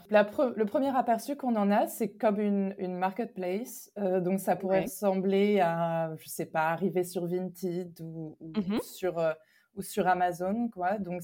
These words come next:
Speaker 1: il y a des, euh, il y a des vendeurs qui sont des, euh,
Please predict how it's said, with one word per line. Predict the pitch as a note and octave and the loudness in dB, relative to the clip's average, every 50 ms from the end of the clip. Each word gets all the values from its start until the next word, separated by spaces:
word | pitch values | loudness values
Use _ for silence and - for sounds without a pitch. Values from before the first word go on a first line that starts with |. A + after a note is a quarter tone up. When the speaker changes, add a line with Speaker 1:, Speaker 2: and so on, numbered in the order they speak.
| - - | -6 -2
Speaker 1:
il | F3+ | 0
y | E3+ | 0
a | E3+ | 0
des, | E3 F#3 F3 F3 F3 F3 | 2 2 2 2 4 4
euh, | E3 D#3+ D#3+ D#3+ - _ _ - - - - _ _ - | 2 2 0 -2 -6 _ _ -20 -20 -20 -20 _ _ 4
il | F#3+ | 4
y | |
a | F#3 | 6
des | F3 G3+ G3 | 8 6 6
vendeurs | - F#3+ F3 F3 E3+ F3 E3+ G3+ B3+ C4 - | 6 4 0 0 0 0 0 0 0 -4 -8
qui | - - F#3+ | -12 -12 -10
sont | - - - F#3 F3 E3 | -8 -8 -6 -6 -6 -6
des, | - E3 D#3+ D#3+ D#3+ | -4 -4 -2 -2 0
euh, | D#3+ D#3+ D#3 D#3 | 0 0 0 0